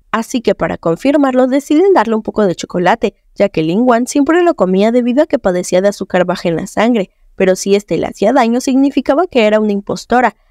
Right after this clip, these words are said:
así que rápidamente Liu Chan junto a su asistente acuden a la grabación de un segmento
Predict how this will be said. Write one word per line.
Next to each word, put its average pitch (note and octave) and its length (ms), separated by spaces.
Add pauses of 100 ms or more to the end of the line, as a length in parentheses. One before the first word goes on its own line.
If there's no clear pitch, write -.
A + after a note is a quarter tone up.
(100)
así G3 260
que - 120
rápidamente B3 640
Liu C#4 260
Chan A#3 280
junto A3+ 280
a - 60
su - 120
asistente A#3+ 520
acuden D4 360
a F4 60
la A3 100
grabación G3 400
de G#3+ 80
un G#3 120
segmento G#3 560